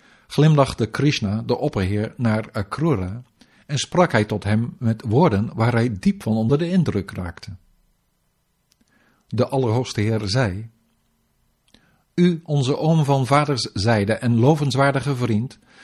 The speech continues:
bent onze geestelijk leraar. Wij zijn steeds degenen die van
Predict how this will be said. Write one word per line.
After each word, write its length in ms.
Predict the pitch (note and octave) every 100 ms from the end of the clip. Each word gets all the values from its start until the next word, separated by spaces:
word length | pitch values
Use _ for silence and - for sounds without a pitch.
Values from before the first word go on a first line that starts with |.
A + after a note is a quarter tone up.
| - - -
bent 240 | F#3 -
onze 420 | B2 A2+ G#2 A#2 -
geestelijk 480 | - G#2 - A2+
leraar. 560 | D#3+ A3 G3+ A2+ E2+ F#2 _ _ _ _ _ _ _ _ -
Wij 220 | - C#3
zijn 280 | D3 D3+ D3+
steeds 420 | - - B2+ C3+
degenen 560 | - A2 - B2+ C3 B2+
die 140 | C3
van 260 | A#2+ B2+ C3+